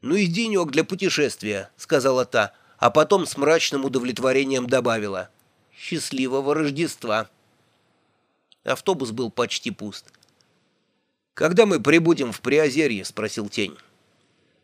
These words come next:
«Через два часа, может быть, больше», — ответила водитель. «Говорят, надвигается внезапное похолодание».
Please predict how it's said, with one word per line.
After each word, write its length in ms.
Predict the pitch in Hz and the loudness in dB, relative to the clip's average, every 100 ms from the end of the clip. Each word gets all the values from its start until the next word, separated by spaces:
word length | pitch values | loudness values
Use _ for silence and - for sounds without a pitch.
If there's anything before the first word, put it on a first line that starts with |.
| - | -8
«Через 300 | 202 190 135 | 0 0 2
два 200 | 180 170 | 0 0
часа, 460 | 165 - 165 - - _ _ _ | 0 0 0 0 -10 _ _ _
может 360 | 247 - 160 | 0 2 2
быть, 180 | 123 117 | 0 0
больше», — 500 | 104 120 107 - 90 - _ | 0 -2 -2 -4 -6 -12 _
ответила 520 | 113 110 123 110 110 | -6 -2 -2 -2 -2
водитель. 500 | 110 113 107 - - - _ _ _ _ _ _ | 0 -2 -4 -10 -16 -20 _ _ _ _ _ _
«Говорят, 500 | - 147 208 202 170 | -2 4 6 6 4
надвигается 760 | 160 160 160 165 165 139 - 143 | 2 2 2 6 8 8 4 -2
внезапное 600 | 120 156 131 160 135 135 | 0 0 4 2 4 -2
похолодание». 840 | 117 127 - 147 135 107 76 67 | -2 -4 0 0 2 -2 -4 -18